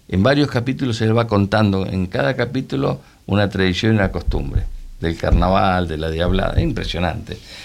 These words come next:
Pero bueno, ella es una mujer, creo que ha sido la mayor recopiladora del norte argentino, especialmente de las copleras, ¿no?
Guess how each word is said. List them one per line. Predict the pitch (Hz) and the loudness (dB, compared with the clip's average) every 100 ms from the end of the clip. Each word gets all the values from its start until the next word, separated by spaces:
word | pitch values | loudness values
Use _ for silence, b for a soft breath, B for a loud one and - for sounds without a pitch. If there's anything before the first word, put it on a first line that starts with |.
| B | B
Pero | - 95 | 0 4
bueno, | 117 107 | 4 4
ella | 113 117 | 4 4
es | 127 104 | 2 2
una | 92 | 2
mujer, | 82 90 117 107 - B B B | 2 2 2 2 -4 B B B
creo | 113 135 117 | 0 2 2
que | 113 98 87 - - - | 0 0 -2 -8 -14 -16
ha | - 90 | -10 -4
sido | 107 110 | 0 2
la | 95 | 2
mayor | 90 90 101 101 135 135 - _ - | 0 0 0 2 2 0 -8 _ -12
recopiladora | 95 98 87 82 85 87 98 101 80 | -6 -4 -4 -4 0 2 4 2 0
del | 73 69 78 85 | -2 -6 -8 -10
norte | - - 85 90 92 87 | -10 -10 -4 -4 -4 -4
argentino, | 78 - 78 95 | -4 -4 -2 0
especialmente | 76 82 87 85 | 0 0 0 0
de | 78 | -2
las | 69 | -2
copleras, | 76 73 87 73 65 71 | -4 -2 -2 -2 -4 -6
¿no? | 80 | -6